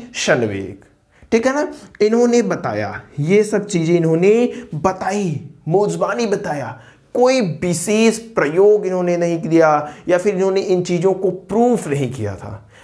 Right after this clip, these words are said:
ऐसे ही बता दिया। इन्होंने बताया कि कोई भी गतिमान कण है, उसे एक संबद्ध होगा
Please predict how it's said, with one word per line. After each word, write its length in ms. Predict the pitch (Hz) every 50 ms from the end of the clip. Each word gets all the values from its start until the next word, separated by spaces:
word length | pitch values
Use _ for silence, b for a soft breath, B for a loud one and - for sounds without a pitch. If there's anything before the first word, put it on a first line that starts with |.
| b b b
ऐसे 280 | 196 220 220 - 247
ही 60 | 233 214
बता 280 | 190 185 185 131 113 101
दिया। 320 | 98 101 98 92 95 - - _ _ _ _ b b b b
इन्होंने 320 | - 175 180 185 185 185 175
बताया 480 | 170 170 185 180 175 185 190 190 196 196 B B B B B
कि 100 | 190 180
कोई 440 | 180 - - 247 254 262 262 254 240
भी 140 | 214 214 208 190
गतिमान 500 | 196 185 190 190 175 170 170 170 170 165
कण 200 | 165 180 185 202
है, 120 | 226 240
उसे 280 | 233 220 226 - 185 170
एक 120 | 170 170
संबद्ध 440 | - - 147 147 151 156 170 165 156
होगा 260 | 165 165 - 151 147